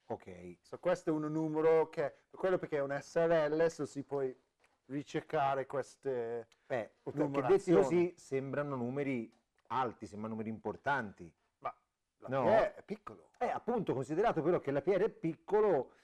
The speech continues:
Speaker 1: che fetta di mercato mondiale mountain bike, parliamo di mountain bike perché la Pierre alla fine fa quasi tutto mountain bike, un po' strada,
Speaker 2: Sì.
Speaker 1: ma non è il colosso, eh, Trek, Specialized, eh, piuttosto che Giant, con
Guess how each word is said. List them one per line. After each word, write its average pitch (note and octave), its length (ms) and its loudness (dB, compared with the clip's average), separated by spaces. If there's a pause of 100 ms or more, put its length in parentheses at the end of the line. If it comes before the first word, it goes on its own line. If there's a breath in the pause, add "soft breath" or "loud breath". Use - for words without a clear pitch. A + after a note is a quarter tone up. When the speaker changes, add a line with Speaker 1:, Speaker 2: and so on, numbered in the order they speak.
(180 soft breath)
Speaker 1:
che F#3 180 4
fetta F#3 460 0
di D#3+ 120 0
mercato D#3 640 0
mondiale C#3 1120 0 (960 soft breath)
mountain D3 460 0
bike, D#3 320 0
parliamo C#3 260 0
di C3+ 80 -2
mountain C#3 300 -2
bike D#3 220 -2
perché A#2 240 -2
la A2+ 120 0
Pierre D#3 320 2
alla C3+ 120 2
fine D3 280 -2
fa A2 380 -2 (280)
quasi B2+ 260 0
tutto C3 200 -4
mountain C3+ 260 -2
bike, F3 200 0
un B2 100 -10
po' B2 140 -2
strada, B2+ 720 -2 (120)
Speaker 2:
Sì. C3 300 -6 (200)
Speaker 1:
ma A#2 200 -2
non A#2 220 -2
è D#3 140 0 (120)
il A#2 220 -8
colosso, A#2 960 0 (200 loud breath)
eh, A2 560 0
Trek, C3 840 2
Specialized, B2 840 -2
eh, A#2+ 560 2
piuttosto B2 460 -2
che B2+ 100 2
Giant, C3 600 -2
con C#3+ 340 0